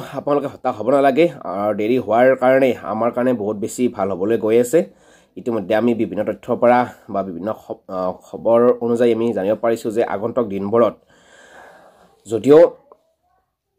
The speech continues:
লয়াৰ প্ৰাইমেৰী আৰু আপাৰ প্ৰাইমেৰী বিজ্ঞাপন ওলোৱাত দেৰি হৈছে, কিন্তু এটা চাইডেদি চাবলৈ গ'লে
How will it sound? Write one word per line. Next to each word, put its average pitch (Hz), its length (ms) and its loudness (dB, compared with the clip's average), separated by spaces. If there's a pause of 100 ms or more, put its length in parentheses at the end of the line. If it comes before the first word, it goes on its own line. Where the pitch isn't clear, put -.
(160)
লয়াৰ 117 320 6
প্ৰাইমেৰী 139 400 4
আৰু 131 140 6
আপাৰ 123 280 0
প্ৰাইমেৰী 123 260 0
বিজ্ঞাপন 107 540 -4
ওলোৱাত 110 320 2 (220)
দেৰি 104 300 -2
হৈছে, 107 320 -2
কিন্তু 120 340 -2 (1500)
এটা 98 140 0
চাইডেদি 127 260 2
চাবলৈ 123 400 4
গ'লে 151 320 2